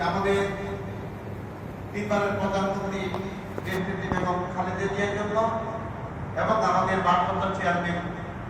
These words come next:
জনাব তারেক রহমানের জন্য আপনাদের কাছে আমি দোয়া চাচ্ছি এবং আমার জন্য দোয়া চাচ্ছি এবং আমি আপনাদেরকে দোয়া করছি। আজকে জানেন যে সামনে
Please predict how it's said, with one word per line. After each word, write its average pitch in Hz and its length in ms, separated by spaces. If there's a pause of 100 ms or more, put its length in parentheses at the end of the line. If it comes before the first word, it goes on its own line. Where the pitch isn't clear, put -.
(360)
জনাব 185 280 (220)
তারেক 190 240
রহমানের 175 440
জন্য - 180 (520)
আপনাদের 170 340
কাছে - 240
আমি - 120 (200)
দোয়া 160 200
চাচ্ছি - 300 (360)
এবং 202 160 (760)
আমার 220 240
জন্য - 140 (140)
দোয়া 170 200
চাচ্ছি - 340 (840)
এবং 165 120 (120)
আমি - 140 (120)
আপনাদেরকে 175 440 (760)
দোয়া 190 200
করছি। 190 240 (1120)
আজকে 180 280
জানেন 202 280 (1120)
যে 185 120 (720)
সামনে 190 340